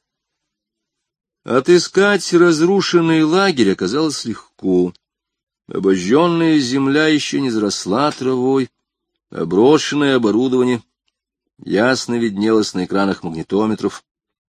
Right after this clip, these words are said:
Степь сверху казалась совершенно безжизненной. Дрочливый опустился. Стоя в открытом люке, Езон вздрогнул, когда его лица коснулся сухой холодный воздух.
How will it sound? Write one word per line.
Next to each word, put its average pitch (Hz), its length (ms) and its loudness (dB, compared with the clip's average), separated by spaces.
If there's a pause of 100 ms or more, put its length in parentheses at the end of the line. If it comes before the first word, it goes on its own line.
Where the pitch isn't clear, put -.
(600)
Степь - 460 0
сверху 101 480 0
казалась 92 340 0
совершенно 104 540 -4
безжизненной. 87 640 -6 (2000)
Дрочливый 190 720 0
опустился. 104 720 -8 (1400)
Стоя 190 520 4
в 170 60 4
открытом 165 540 2
люке, 165 520 -2 (120)
Езон 131 500 0
вздрогнул, 92 800 0
когда 92 240 -2
его 92 160 2
лица 139 420 -2
коснулся 95 640 -6
сухой 110 440 -2
холодный 101 520 -2
воздух. 92 680 -4